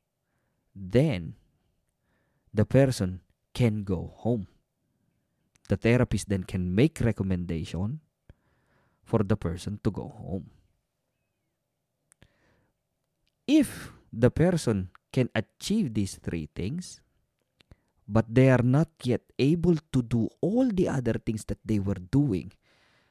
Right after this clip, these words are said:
like dressing, showering, meal preparation, yeah?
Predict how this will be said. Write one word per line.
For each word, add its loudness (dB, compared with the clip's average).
like -10
dressing, -4
showering, -4
meal 4
preparation, -8
yeah? -8